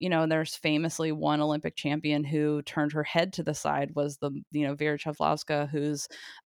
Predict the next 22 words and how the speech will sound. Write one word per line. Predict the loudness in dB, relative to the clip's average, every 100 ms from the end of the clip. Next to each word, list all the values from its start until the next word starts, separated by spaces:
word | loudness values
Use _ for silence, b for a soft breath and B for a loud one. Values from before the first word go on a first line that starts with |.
| 0
um, | 2 2 0
country | -2 -2 0
was | -2 0
invaded | 0 0 0 2
by | 2
Russia, | 4 2 2 2
and | 2 2
then | 0
they | -2 -4
changed | -2 -2 0
when | -2
she | -4 -4
won, | -2 0 2 0 -2 -2
uh, | 0 0
the | 0 0
Olympics, | 0 0 -2 -2 -12 -6
the | -2
Olympic | -2 -2 0
all-around, | 0 2 0 0
they | -2 -4
changed | -4 -2 0 0 -4 -4
her, | -2 -2